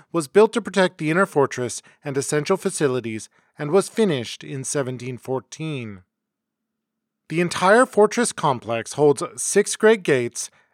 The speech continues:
eight secret gates, two water gates, and one hundred forty-three sentry posts. Three different units of soldiers would be placed in Bukhan Sansong,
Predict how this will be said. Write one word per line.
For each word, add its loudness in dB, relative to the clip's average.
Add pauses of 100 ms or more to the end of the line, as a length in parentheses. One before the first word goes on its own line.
eight -4
secret -2
gates, -2 (220)
two -2
water 6
gates, -4 (260)
and -4
one 2
hundred 0
forty-three 0
sentry -8
posts. -2 (1300)
Three 4
different 2
units 2
of 0
soldiers 2
would -2
be -4
placed 0
in -6
Bukhan 0
Sansong, -2